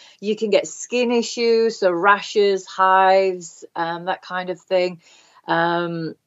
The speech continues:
you can get urgency with your bowel movements. You can get, um, rectal pain and itching. Um, you can have more immune system reactions, so you can be much more, um,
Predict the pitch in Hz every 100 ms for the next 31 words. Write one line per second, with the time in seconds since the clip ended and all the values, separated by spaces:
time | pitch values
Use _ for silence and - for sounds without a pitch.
0 | _ _ 202 202 196 196 196 190 190 -
1 | 220 233 220 240 233 254 233 226 202 214
2 | 214 214 214 214 208 208 208 202 175 -
3 | 190 190 196 180 185 170 135 - - -
4 | 170 165 156 156 156 - 160 220 247 -
5 | 233 226 220 - 226 220 220 214 180 -
6 | 214 220 233 220 220 214 - - - _
7 | 170 170 170 175 202 196 196 180 185 175
8 | 170 214 233 - 226 - 220 214 208 196
9 | - 185 196 - - 208 196 190 190 185
10 | 190 185 190 - 202 196 190 190 185 -
11 | 170 165 165 165 165 165